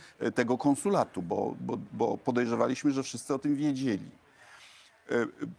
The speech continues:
pis będzie też próbowało przerzucić odpowiedzialność za to na tą,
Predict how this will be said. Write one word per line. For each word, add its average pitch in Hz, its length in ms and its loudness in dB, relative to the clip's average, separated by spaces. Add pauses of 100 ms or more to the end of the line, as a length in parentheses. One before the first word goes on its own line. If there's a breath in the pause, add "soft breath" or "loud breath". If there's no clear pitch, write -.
pis 214 240 -2
będzie 170 280 2
też 151 180 -2
próbowało 151 600 4
przerzucić 151 580 -2
odpowiedzialność 135 760 2
za 113 220 2
to 160 360 -2 (380 soft breath)
na 127 280 6
tą, 160 560 2